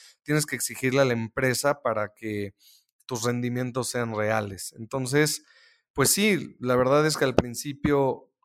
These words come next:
tienes que tener otro trabajo. No puedes creer que esa va a ser tu principal fuente en los primeros años, porque sería, pues, un sueño, sería estarte engañando. Tienes que, que ser muy consciente de eso y, pues, ni modo, es parte de,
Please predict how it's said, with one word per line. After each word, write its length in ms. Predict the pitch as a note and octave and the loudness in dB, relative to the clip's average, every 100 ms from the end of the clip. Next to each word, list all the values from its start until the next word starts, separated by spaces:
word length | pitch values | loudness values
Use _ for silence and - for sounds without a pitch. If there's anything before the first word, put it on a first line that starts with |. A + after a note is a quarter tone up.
| _ | _
tienes 260 | - C3+ B2+ | -8 -6 -4
que 120 | B2+ | -6
tener 460 | G2+ A#2 B2 B2+ - _ _ _ | -6 -4 -2 -4 -8 _ _ _
otro 320 | - C3 C#3+ | -6 -2 -2
trabajo. 680 | - B2 C3 C3 B2+ C3+ - _ _ | 0 2 4 4 2 -6 -8 _ _
No 240 | - B2 B2 | -8 -8 -2
puedes 720 | C3+ C3 C3 B2 - - - _ _ _ | 0 2 0 -2 -4 -8 -12 _ _ _
creer 500 | C3+ A#2+ B2 D3 D3+ - - _ | 0 2 2 0 -2 -16 -20 _
que 100 | - | -2
esa 160 | A#2+ B2 | 2 4
va 80 | |
a 40 | B2 | 4
ser 160 | B2+ | 2
tu 140 | A#2 - | -4 -4
principal 560 | A2+ G#2 A#2 A#2+ A#2+ | -4 -6 -6 -4 -2
fuente 380 | A2+ A#2+ A#2+ A2+ | 0 0 0 -4
en 140 | G#2+ G#2 | -6 -6
los 120 | G#2 | -8
primeros 420 | G#2+ A2+ A#2+ A2+ | -6 -4 -4 -4
años, 280 | A#2+ B2 B2 | -6 -6 -8
porque 300 | - G2+ G2+ | -10 -12 -10
sería, 580 | - G#2 B2+ A#2+ A#2 G#2 - - - _ | -12 -6 -2 0 0 -6 -16 -20 -20 _
pues, 180 | - G#2+ | -8 -4
un 140 | C3 | -4
sueño, 500 | B2+ C#3+ C3+ B2 A#2 | -2 2 4 4 0
sería 240 | C#3 A2+ A2 | -2 -4 -4
estarte 300 | - A2+ A2+ | -2 -4 -2
engañando. 720 | A2+ G#2+ A2+ A#2 A2+ - - _ - _ _ _ | -2 -2 0 -2 -2 -4 -8 _ -20 _ _ _
Tienes 340 | C3 B2+ C3 | -4 -2 -2
que, 480 | - A#2+ G#2+ G2+ - | -6 -6 -6 -6 -10
que 120 | - A2+ | -10 -4
ser 160 | B2+ | -2
muy 200 | C3 C3+ | 0 0
consciente 540 | A#2+ A#2+ A#2 B2 A#2+ A#2+ | 0 -4 -2 -4 -2 0
de 160 | A#2+ | 2
eso 340 | A#2+ C3+ D#3 - | 0 0 -2 -2
y, 120 | B2+ | -10
pues, 240 | A#2 A2 A2 | -12 -10 -4
ni 80 | |
modo, 340 | B2 B2+ A2 - | 0 2 0 -4
es 120 | A2 | -2
parte 340 | - B2+ - | 0 0 0
de, 220 | A#2+ G#2 | -2 -2